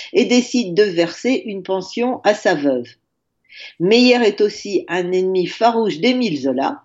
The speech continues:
qui lui, comme on sait, était un grand dreyfusard,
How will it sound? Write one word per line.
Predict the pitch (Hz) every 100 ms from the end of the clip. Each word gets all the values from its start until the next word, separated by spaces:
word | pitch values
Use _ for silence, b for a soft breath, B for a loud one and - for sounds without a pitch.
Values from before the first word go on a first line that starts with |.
| -
qui | -
lui, | 131 151
comme | 147 135
on | 135
sait, | - 147
était | 139 - 123 123
un | 107
grand | 127 151 151
dreyfusard, | 143 135 127 123 143 247 294